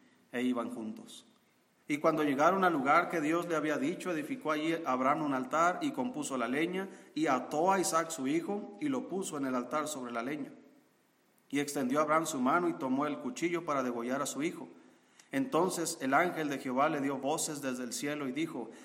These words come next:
"Abraham, Abraham", y él respondió, "Heme aquí".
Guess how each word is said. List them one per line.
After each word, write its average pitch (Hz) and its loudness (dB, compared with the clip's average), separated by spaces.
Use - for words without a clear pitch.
"Abraham, 139 4
Abraham", 139 2
y 139 -2
él 151 -2
respondió, 147 -4
"Heme 131 -2
aquí". 160 -8